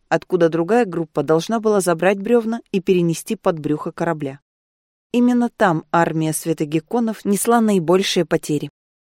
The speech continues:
Найла, поморщившись, прошла мимо. Когда на месте колес окажутся бревна, начнется настоящая бойня гекконов. Смертельная мясорубка. Плохая примета. Нет, мелюзга, мы не специально. Просто выбора у нас нет.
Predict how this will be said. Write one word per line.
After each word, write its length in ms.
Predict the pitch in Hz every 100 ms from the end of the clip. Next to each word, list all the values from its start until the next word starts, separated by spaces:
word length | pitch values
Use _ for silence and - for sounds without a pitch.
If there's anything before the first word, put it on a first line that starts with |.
| _
Найла, 360 | - 180 208 226
поморщившись, 840 | 214 220 208 214 - - - 202
прошла 400 | - 160 - 165
мимо. 340 | 160 147 143 147 _ _ _ -
Когда 300 | 214 214 269
на 100 | 247
месте 300 | 240 - 226
колес 360 | 214 214 214
окажутся 480 | 208 - 196 202 -
бревна, 520 | 196 220 247 185 143 - _
начнется 580 | 165 175 - 196 185 185
настоящая 680 | 185 - 190 202 214 - 147
бойня 360 | 143 143 139
гекконов. 640 | 135 143 - 143 139 _ _ _ _
Смертельная 760 | - - 170 160 - 180 175 170
мясорубка. 640 | 165 160 175 180 - 139 _ _ _ _ _ _ -
Плохая 340 | 262 262 269
примета. 580 | 262 262 269 269 175 147 _ _ -
Нет, 220 | - 180 -
мелюзга, 540 | 170 160 151 151 156 _
мы 140 | 254 277
не 120 | 254
специально. 680 | - 220 - 214 160 143 - _ _ -
Просто 320 | 185 - 202
выбора 320 | 247 196 160
у 40 |
нас 240 | 143 143 -
нет. 280 | 151 151